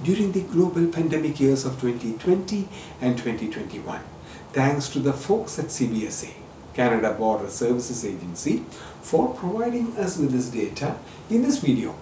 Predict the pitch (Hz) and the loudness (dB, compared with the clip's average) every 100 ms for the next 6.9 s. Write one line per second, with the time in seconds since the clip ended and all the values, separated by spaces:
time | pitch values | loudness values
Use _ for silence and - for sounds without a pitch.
0 | - - 156 151 175 180 196 - 156 156 | -16 -4 4 8 10 10 6 0 2 2
1 | 139 156 165 180 - - - 156 143 - | 0 0 -2 -4 -6 -10 -4 0 0 0
2 | 135 - - - - - - - - 185 | -4 -6 -14 -16 -12 2 2 4 0 2
3 | 135 127 - - - - 170 190 190 185 | 2 0 -8 -16 -8 0 6 8 10 8
4 | 143 147 156 185 170 156 117 120 - 135 | 8 4 4 2 0 -2 0 0 4 6
5 | 135 - 135 127 127 131 - 175 180 151 | 6 4 0 2 2 -2 -2 2 4 4
6 | 113 113 131 - - - 156 160 139 | 4 0 -4 -8 -16 -8 -4 -4 -4